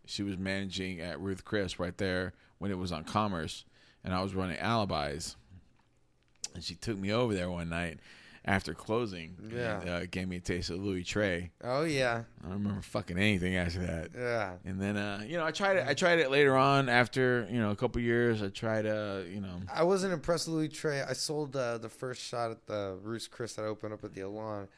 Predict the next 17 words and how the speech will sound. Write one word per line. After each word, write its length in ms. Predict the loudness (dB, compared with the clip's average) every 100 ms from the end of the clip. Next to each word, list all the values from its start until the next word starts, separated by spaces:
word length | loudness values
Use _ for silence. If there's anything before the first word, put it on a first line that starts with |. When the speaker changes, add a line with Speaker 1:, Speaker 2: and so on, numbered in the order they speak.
| -10
Speaker 1:
Yeah. 160 | -10 -10 _ _
Speaker 2:
And, 320 | -6 -6 -4
uh, 260 | -2 -2 -4 -8 _ _ -20 _
I 40 | -8
sold 220 | -6 -6
the 60 | -6
first 240 | -6 -6
shot, 200 | -6 -6
so 140 | -6 -8
I 20 |
was 80 | -8
like, 120 | -10
"I'm 80 | -10
gonna 100 | -8
straw 320 | -8 -4 -6
taste 400 | -6 -10 -10 -10
it." 160 | -12